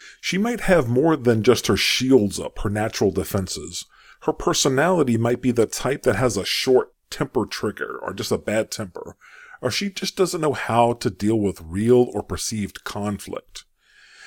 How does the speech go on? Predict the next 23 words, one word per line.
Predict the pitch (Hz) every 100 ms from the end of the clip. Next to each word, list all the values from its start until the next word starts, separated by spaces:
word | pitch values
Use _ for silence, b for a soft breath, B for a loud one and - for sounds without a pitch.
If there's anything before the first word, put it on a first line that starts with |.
| B -
Maybe | 143 190
she | 196 202 170
does, | - 123 -
just | 147 139 151
doesn't | 127 123
know | 123 110
how | 113 123
to | 123
be | 107 92
nice, | 87 98 160 202 - - -
or | 107 107
she | - 117
doesn't | 123 120 131 - -
value | 87 92 135 117 120
having | 101 107 110
good | 107 120
relationships | 120 139 156 131 - 98 -
with | 87 -
people. | 73 - - - B B B B B
That's | 107 -
a |
common | - 139 139
problem. | 139 165 151 - 85